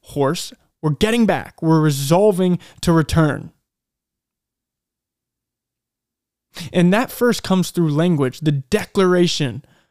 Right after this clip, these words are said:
of recommitting, the breaking of whatever pattern steered you away,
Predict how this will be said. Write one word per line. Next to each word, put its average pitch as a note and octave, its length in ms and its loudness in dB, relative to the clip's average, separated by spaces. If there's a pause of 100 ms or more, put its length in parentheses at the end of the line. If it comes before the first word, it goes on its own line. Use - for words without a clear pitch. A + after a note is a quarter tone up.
(840)
of D3 120 -6
recommitting, E3+ 680 2 (1900)
the D#3 80 2
breaking D#3+ 600 2 (200)
of D#3 100 -4
whatever F#3+ 320 4
pattern D#3+ 600 0 (640)
steered G3+ 420 2
you G3 100 4
away, D3+ 440 0